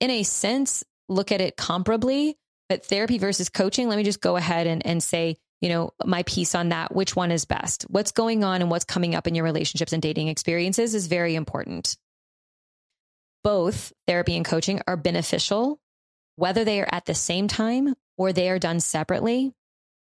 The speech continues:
And if you are considering to do them separately, I'd recommend having a few therapy sessions first and then starting to work with your coach.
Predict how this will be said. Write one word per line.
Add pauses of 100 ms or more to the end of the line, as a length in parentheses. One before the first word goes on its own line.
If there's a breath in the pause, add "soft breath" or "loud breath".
(160)
And
if
you
are
considering
to
do
them (120)
separately, (400)
I'd
recommend
having
a
few
therapy
sessions
first
and
then
starting
to
work
with
your
coach.